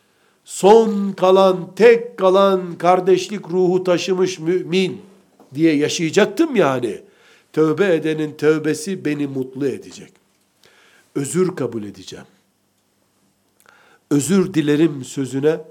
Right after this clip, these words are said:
pek önemli değil diyeceğiz. Ama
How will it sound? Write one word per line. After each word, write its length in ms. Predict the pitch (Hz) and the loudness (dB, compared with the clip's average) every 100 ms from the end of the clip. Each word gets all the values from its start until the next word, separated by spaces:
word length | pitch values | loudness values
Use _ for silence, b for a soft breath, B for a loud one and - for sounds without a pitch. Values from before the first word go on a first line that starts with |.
| - | -10
pek 280 | 147 123 - | -8 -8 -8
önemli 480 | 131 135 135 131 | -4 -4 -4 -6
değil 300 | 127 131 117 | -6 -6 -6
diyeceğiz. 680 | - 92 - - - - - _ _ _ _ _ _ _ _ _ _ _ _ _ _ _ _ _ _ _ _ _ _ _ _ _ _ _ _ _ _ _ b b b b b | -14 -20 -20 -20 -20 -20 -20 _ _ _ _ _ _ _ _ _ _ _ _ _ _ _ _ _ _ _ _ _ _ _ _ _ _ _ _ _ _ _ b b b b b
Ama 380 | 160 233 269 - | 4 6 4 0